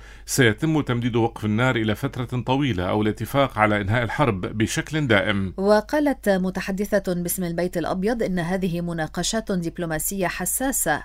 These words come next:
Speaker 2: ولن تتفاوض الولايات المتحدة عبر وسائل الإعلام، موضحة أن ترامب أكد أن صاحبة القرار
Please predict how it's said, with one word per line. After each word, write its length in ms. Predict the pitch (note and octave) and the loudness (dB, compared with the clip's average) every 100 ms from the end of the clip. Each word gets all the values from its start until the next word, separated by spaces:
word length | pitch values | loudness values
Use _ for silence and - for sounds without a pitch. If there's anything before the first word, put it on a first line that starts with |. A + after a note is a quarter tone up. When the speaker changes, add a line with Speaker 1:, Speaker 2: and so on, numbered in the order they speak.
| - | -6
Speaker 2:
ولن 300 | D#3+ F3+ F#3 | -2 0 0
تتفاوض 600 | F3+ F3 D#3+ - C4 G#3 D#3+ | -2 -4 -6 -2 0 0 0
الولايات 500 | D3+ D3 D3 F3+ G3 | -2 0 0 0 -2
المتحدة 640 | D#3+ D3 F3+ - F#3 G3 | -6 -6 -8 -4 -2 0
عبر 280 | B3 G3 D3+ | 0 0 -2
وسائل 420 | C#3+ - G3 F3 | -2 -2 -2 0
الإعلام، 680 | E3 D3 E3 G#3+ G3+ C#3+ C#3+ - - - - | 0 0 0 0 0 -2 -6 -6 -12 -12 -4
موضحة 380 | G#3+ A3+ C4 C4 | 0 0 -2 0
أن 360 | A#3+ G3 A3 A3 | 0 0 -2 -2
ترامب 320 | C#4 E4+ - | -4 -2 -2
أكد 320 | B3 - E3+ | -4 -4 -2
أن 480 | E3 E3 F3 E3 D#3+ | 0 0 -2 -2 -4
صاحبة 540 | - D#3+ - G#3 F#3 - | -4 -4 -4 -4 -4 -4
القرار 760 | C#3 - D#3 E3 G3+ C4+ C#4 | -8 -4 -2 0 4 4 2